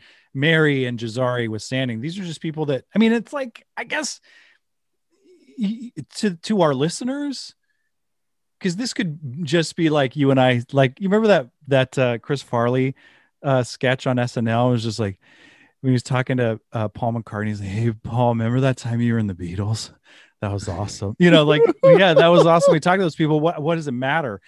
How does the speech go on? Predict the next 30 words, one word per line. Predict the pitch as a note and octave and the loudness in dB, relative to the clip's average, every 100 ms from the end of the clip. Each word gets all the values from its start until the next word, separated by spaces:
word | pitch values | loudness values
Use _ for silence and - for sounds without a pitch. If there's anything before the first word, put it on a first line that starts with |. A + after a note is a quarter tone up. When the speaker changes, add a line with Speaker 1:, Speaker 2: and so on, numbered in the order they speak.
| - _ - | -20 _ -8
Speaker 2:
Right. | F#2+ F2 | -4 -2
Speaker 1:
I | F3+ | -2
think | D4 | -4
it's | G#4+ - | -6 -6
like, | G3+ - | -10 -8
if | F3 E3 | -10 -10
you, | A3+ G4+ A4 E4 _ _ _ _ _ _ | -10 -12 -12 -20 _ _ _ _ _ _
if | G3+ A3+ | -10 -10
you | C5 A#4+ | -12 -10
just | D#4 - | -10 -8
thought | G#3 F3+ E3+ | -6 -2 -2
about | C#3+ A#2+ | -2 -6
the, | B2 - _ | -10 -16 _
the | B2 C3+ | -4 -2
last | B2 C3+ D3+ F#3 - - | 0 -2 -2 -4 -8 -20
five | - C#3 C3 C#3 C#3 - | -6 -2 0 -2 -6 -10
people | - B2 A2+ G2+ G2 - _ _ | -10 -8 -8 -8 -8 -12 _ _
you | B2+ C#3+ D3 | -6 -6 -6
texted | - - C#3+ - C3 | -8 -8 -8 -8 -10
with | A#2 A#2 A2 | -8 -8 -10
or | G2 | -14
called | - - B2 B2+ | -16 -6 -4 -2
on | B2 | -4
the | A2+ | -8
phone | - A2+ G2+ G2+ G2+ - | -10 -12 -10 -12 -14 -14
or | G2+ | -10
went | A2+ C#3+ | -4 -2
on | B2+ | -2
a | A2+ | -2
walk | A#2 A#2 | -2 -2